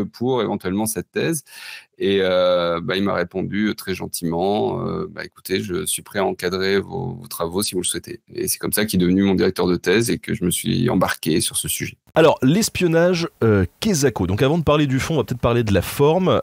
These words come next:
Speaker 2: Euh, c'est quoi les principales sources quand on étudie l'espionnage au dix-huitième siècle ? Et est-ce qu'il y en a beaucoup ?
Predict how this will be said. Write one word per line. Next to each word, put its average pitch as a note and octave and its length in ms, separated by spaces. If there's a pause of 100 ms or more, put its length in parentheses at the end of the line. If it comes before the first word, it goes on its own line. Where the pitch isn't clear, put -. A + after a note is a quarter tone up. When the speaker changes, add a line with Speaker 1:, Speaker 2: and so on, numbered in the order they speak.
Speaker 2:
Euh, F#2+ 800 (480)
c'est - 180
quoi F3 160
les G2+ 140
principales A2 600
sources - 680 (260)
quand F#2+ 340
on F#2+ 640
étudie G#2 260
l'espionnage A2 480
au G#2 40
dix-huitième F2 460
siècle ? - 480
Et E2+ 260
est-ce F#2 120
qu'il G#2 100
y F#2 40
en A2 40
a A#2 60
beaucoup ? G#2 420